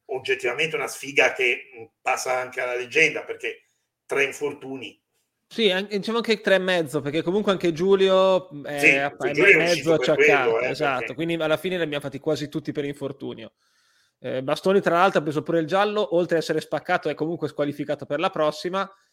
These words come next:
Speaker 1: Vabbè,
Speaker 2: In più
Speaker 1: meno
Speaker 2: ci
Speaker 1: male
Speaker 2: sono
Speaker 1: che perlomeno è squalificato quando è spaccato, cioè alla fine.
Speaker 2: Sì, il problema è che potrebbe essere più grave di una settimana
Speaker 1: Sì,
Speaker 2: l'infortunio,
Speaker 1: sì.
Speaker 2: quindi se è più grave è finito il campionato sostanzialmente, <laughs> e manca un'altra. E...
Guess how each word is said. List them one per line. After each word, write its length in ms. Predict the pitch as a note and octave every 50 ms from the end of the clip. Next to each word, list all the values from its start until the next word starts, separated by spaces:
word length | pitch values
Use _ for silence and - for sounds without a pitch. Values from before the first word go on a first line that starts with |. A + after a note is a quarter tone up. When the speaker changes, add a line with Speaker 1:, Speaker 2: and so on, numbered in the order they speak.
| _ _ _
Speaker 1:
Vabbè, 140 | - D#3+ D#3+
Speaker 2:
In 60 | C3+
più 100 | D#3 G#3
Speaker 1:
meno 60 | G3+ F3
Speaker 2:
ci 40 | -
Speaker 1:
male 100 | G3+ G#3+
Speaker 2:
sono 120 | D#3+ D#3+ D3+
Speaker 1:
che 60 | D3+
perlomeno 360 | D#3+ D#3+ D#3+ E3 F#3+ G3 F#3
è 40 | E3+
squalificato 560 | - E3+ D3+ D3 B2+ C#3 C#3+ D3 D3+ D3 D3+
quando 200 | C#3+ C#3+ C3 C3
è 40 | A#2+
spaccato, 640 | - - A#2+ - - D#3 C#3 A#2+ - - C3 A#2+ A2+
cioè 160 | - C3+ B2
alla 220 | G#2+ A#2 B2 A2+ -
fine. 180 | - C#3+ D3+
Speaker 2:
Sì, 320 | D#3+ F3 F3+ E3+ E3 - -
il 100 | E3 E3 D#3
problema 360 | F3 F3+ F#3 G3+ A3 A3 G#3+
è 60 | G3+
che 100 | - E3
potrebbe 300 | C3+ E3 - E3 D3+ D#3 D#3+
essere 220 | D3+ - D3+ D3+
più 120 | D#3 D#3+ D3
grave 280 | D3+ D#3+ D#3 D3+ D#3
di 80 | C#3+ D3+
una 140 | D3+ C#3+ D3
settimana 520 | - D3+ C3+ - D3+ C#3+ D3 C#3+ C#3 C3+
Speaker 1:
Sì, 80 | C3+ C3+
Speaker 2:
l'infortunio, 640 | D#3 D#3 C#3+ D3+ D3+ - D3 C#3+ D3 D3 C3+ C3+ A#2+
Speaker 1:
sì. 40 | A#2+
Speaker 2:
quindi 200 | - C3+ C3+ C3+
se 200 | - - A#2+ A#2+
è 80 | B2+
più 140 | C3 C#3+ C#3+
grave 240 | C3 C3+ C3+ C3+ C3+
è 40 | C3
finito 280 | - C3 C3+ C3 B2+
il 60 | B2+ B2
campionato 580 | - B2 - - C3 C#3 A2+ A2+ - - A#2
sostanzialmente, 880 | A#2+ - A#2+ - C3 B2+ - - C#3+ D3+ D#3 D3+ D3 C#3+ - G#3+ G#3+ - - - - -
<laughs> 180 | - - -
e 540 | - D#3 D#3 D#4 - G3 - - - A3+ G#3 - G#3
manca 260 | F#3 E3 G3 D#3 E3+
un'altra. 580 | F3 D#3 D3+ - D#3+ D#3 - - - C#3 - - - D3 - _ _ _ _ _ _ _ _ _ _ _ G3 -
E... 800 | - D#3 E3 E3 D#3+ D#3 D#3 D#3 D3+ D3+ D3 D3 C#3+ C3+ - _